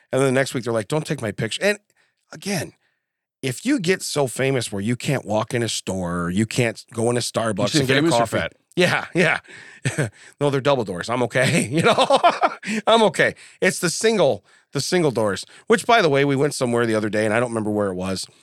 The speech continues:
Speaker 1: but it had a revolving door. So we went in.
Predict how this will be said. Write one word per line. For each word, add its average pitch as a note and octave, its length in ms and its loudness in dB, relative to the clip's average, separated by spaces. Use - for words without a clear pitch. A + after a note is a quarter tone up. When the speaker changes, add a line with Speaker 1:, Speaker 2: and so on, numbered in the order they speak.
Speaker 1:
but C3 100 4
it A#2+ 60 0
had B2 220 0
a B2 40 2
revolving G#2 500 -2
door. F2 280 -10
So A#2 460 0
we B2+ 140 0
went D3+ 220 2
in. B2+ 320 0